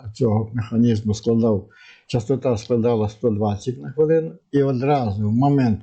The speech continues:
після відключ-, включення алгоритму частота стала шістдесят на хвилину. Ви це добре бачите,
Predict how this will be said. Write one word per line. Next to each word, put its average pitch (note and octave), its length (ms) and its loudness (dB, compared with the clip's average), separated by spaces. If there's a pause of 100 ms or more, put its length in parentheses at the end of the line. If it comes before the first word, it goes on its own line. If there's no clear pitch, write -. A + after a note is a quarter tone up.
після G#2+ 340 -4
відключ-, G#2 640 -4
включення E3+ 680 0 (500)
алгоритму D3 640 0
частота A2+ 520 -2
стала C3+ 320 -2
шістдесят A2 560 -4
на A2+ 120 -2
хвилину. F#2 400 -8
Ви C3+ 120 0
це B2+ 160 -14
добре A2 300 -4
бачите, B2+ 520 -6